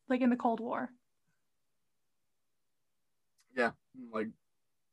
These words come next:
Speaker 2: having to duck under your desk and, like, all the commercials on T V were about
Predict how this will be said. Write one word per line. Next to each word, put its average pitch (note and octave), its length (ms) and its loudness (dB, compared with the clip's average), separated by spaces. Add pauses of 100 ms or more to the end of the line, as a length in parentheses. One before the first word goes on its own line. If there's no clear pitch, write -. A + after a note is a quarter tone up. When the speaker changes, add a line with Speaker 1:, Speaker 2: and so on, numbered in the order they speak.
(720)
Speaker 2:
having B2 240 2
to B2 100 0
duck B2+ 460 4
under A#2+ 180 4
your B2 120 2
desk B2 500 6
and, A#2+ 340 0 (140)
like, A#2 380 2 (120)
all B2+ 220 8
the B2 220 4 (340)
commercials C#3 500 6
on B2+ 200 8
T C3 180 6
V B2+ 280 4
were A#2+ 220 8
about A#2+ 380 10